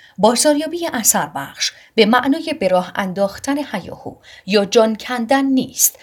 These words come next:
بلکه به معنای تعامل با افرادی است که به دنبال تعامل با ما هستند.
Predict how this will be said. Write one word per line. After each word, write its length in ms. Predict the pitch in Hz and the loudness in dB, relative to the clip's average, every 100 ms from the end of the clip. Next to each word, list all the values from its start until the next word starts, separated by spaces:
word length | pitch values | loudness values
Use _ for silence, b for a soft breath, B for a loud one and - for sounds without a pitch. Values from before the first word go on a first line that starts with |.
| B B | B B
بلکه 340 | 180 180 - 247 | 6 6 2 2
به 120 | 269 | 4
معنای 420 | 277 285 339 339 | 4 0 -4 -8
تعامل 560 | 339 277 262 247 285 277 | -6 -2 0 0 0 0
با 120 | 285 | 0
افرادی 400 | 240 - 269 302 | 0 -2 -4 -2
است 180 | 330 - | -2 -2
که 80 | 285 | -2
به 120 | 240 | -2
دنبال 380 | 233 190 165 160 | -2 -2 -2 -4
تعامل 720 | - 208 - 175 156 156 165 | -6 -6 -4 -4 -4 -8 -6
با 200 | 165 202 | -2 0
ما 220 | 196 202 | 0 -2
هستند. 640 | 143 151 139 - 151 - | -4 -2 0 0 -2 -12